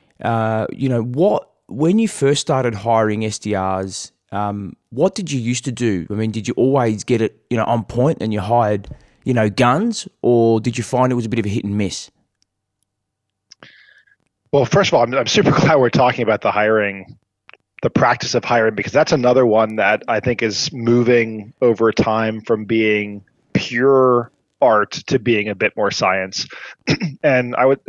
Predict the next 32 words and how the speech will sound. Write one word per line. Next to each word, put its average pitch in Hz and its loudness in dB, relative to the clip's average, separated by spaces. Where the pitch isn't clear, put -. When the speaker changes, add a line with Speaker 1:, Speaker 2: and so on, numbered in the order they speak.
Speaker 2:
going, 170 2
you 151 -2
know, 120 0
going 151 2
back 123 4
in 131 -4
time, 110 -2
tw-, - -4
I'm 131 -4
twenty-five 107 0
years 110 -4
into 113 -8
my 101 0
career, 113 0
so 107 -2
going 113 -2
back 107 0
twenty-five 110 -2
years 113 -2
when 113 -4
I, 104 -2
when, 104 -8
uh, 98 -6
I 107 -2
was 104 -4
hiring, 107 2
'cause 113 -6
I 117 4
was 107 0
managing 104 -4
very 104 0
early, 110 0